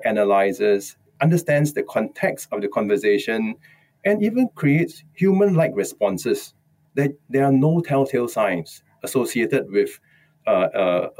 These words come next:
old generation chat engine. You know, so this is really, uh, something that, uh, will be the, the world that we have to deal with. Now, I think that, um, it is challenging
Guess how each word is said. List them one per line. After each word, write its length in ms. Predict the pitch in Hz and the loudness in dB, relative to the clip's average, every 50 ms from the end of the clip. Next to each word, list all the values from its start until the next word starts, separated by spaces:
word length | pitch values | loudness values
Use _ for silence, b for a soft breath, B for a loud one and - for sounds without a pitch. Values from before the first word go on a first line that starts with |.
| - - - - | -10 -8 -4 -2
old 220 | 117 117 117 113 | 2 2 2 2
generation 800 | 113 107 95 95 95 95 98 98 90 - - 104 101 98 98 92 | 2 0 0 0 0 0 0 0 0 0 0 0 0 0 0 -2
chat 200 | - - 107 - - | -2 -4 -4 -4 -2
engine. 600 | 107 101 98 95 92 107 104 95 98 98 98 - b b b b b b | -4 -2 -2 -2 0 0 0 0 0 -4 -8 -12 b b b b b b
You 80 | 104 | -2
know, 40 | 104 | 0
so 320 | - - 151 143 139 127 - - | 0 2 2 2 2 0 -2 -2
this 240 | 117 139 151 151 131 | -2 -2 -2 -2 -4
is 140 | - - 101 | -6 -4 0
really, 420 | 101 101 104 107 107 107 107 - - | 0 2 2 2 0 -2 -2 -4 -4
uh, 80 | - | -4
something 420 | - - 107 107 95 110 107 107 98 | -2 -2 -2 -2 -2 -2 -2 -2 0
that, 300 | 98 92 90 87 - 104 | 0 0 0 0 0 0
uh, 320 | 98 95 95 92 90 90 - b b b b - | 2 4 4 4 2 0 -2 b b b b -4
will 120 | 98 101 90 | -4 -4 -2
be 320 | 101 98 95 101 107 - - - 95 | 0 0 0 0 -4 -8 -12 -14 -8
the, 340 | 90 95 95 92 90 92 - | -4 -2 -2 0 -2 -2 -2
the 120 | 104 101 | -2 0
world 260 | 98 107 110 110 117 104 | 0 0 0 0 0 0
that 140 | 98 92 | -2 -2
we 80 | 92 90 | -2 -4
have 120 | - 98 - | -6 -6 -6
to 100 | 98 90 | -8 -6
deal 220 | 90 92 92 87 | -4 -4 -4 -4
with. 220 | 92 85 80 - _ _ _ _ _ b b b b b b b b b _ _ _ | -4 -6 -6 -8 _ _ _ _ _ b b b b b b b b b _ _ _
Now, 320 | 135 139 139 139 127 - - - _ _ - - | 2 2 4 4 2 0 -4 -10 _ _ -4 -2
I 80 | 160 | 0
think 200 | 156 240 233 214 151 | 2 2 2 2 2
that, 220 | 127 - - - 127 | 0 0 -2 0 0
um, 400 | 120 117 113 113 113 110 110 - _ _ _ _ _ _ _ _ _ _ - | 2 2 2 2 0 -2 -4 -6 _ _ _ _ _ _ _ _ _ _ -4
it 120 | 151 160 185 | 0 2 2
is 160 | 208 208 - | 2 0 -2
challenging 600 | - - 123 113 110 107 101 107 107 101 95 | -2 -2 -2 0 0 -2 0 0 0 -2 -2